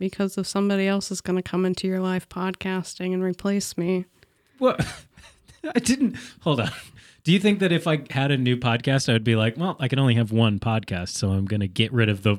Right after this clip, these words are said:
Speaker 2: established one"?
Speaker 1: Maybe.
Speaker 2: Okay. Well,
Speaker 1: You might not have time for this podcast anymore.
Speaker 2: I th-, well, if I do another podcast, it would just not be as good, and I wouldn't care about it as much
Speaker 1: Mm.
Speaker 2: because I would just be like,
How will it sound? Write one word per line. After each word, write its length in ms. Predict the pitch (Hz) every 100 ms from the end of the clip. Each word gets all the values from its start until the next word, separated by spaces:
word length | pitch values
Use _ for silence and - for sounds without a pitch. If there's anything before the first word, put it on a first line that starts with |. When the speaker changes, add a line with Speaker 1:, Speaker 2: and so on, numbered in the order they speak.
| -
Speaker 2:
established 680 | 110 - 120 113 113 104 -
one"? 340 | 101 95 101 - - 202
Speaker 1:
Maybe. 480 | 196 202 196 190 170 - 175
Speaker 2:
Okay. 320 | - 92 87 -
Well, 320 | 143 139 143 135 _ _ _ -
Speaker 1:
You 80 | 196
might 160 | 214
not 160 | 208 202
have 180 | 202 -
time 240 | 185 190
for 120 | -
this 160 | 175 -
podcast 520 | 175 170 - 170 -
anymore. 540 | 175 175 175 175 143 -
Speaker 2:
I 200 | 127 131
th-, 200 | 160 -
well, 460 | 156 131 127 120 - -
if 160 | 131 -
I 160 | 139 185
do 200 | 170 156
another 280 | 127 110
podcast, 500 | - 107 98 104 98 -
it 100 | 113
would 160 | 113 98
just 240 | 110 101
not 480 | 101 98 101 113 92
be 200 | 104 101
as 180 | 95 90
good, 340 | 87 98 110
and 100 | 101
I 80 | 92
wouldn't 320 | 95 90 85
care 280 | - 95 76
about 340 | 73 - -
it 100 | -
as 160 | - -
much 160 | 92 -
Speaker 1:
Mm. 120 | 104
Speaker 2:
because 260 | 101 101 101
I 60 |
would 120 | 98 92
just 240 | 101 -
be 140 | 107
like, 240 | 95 90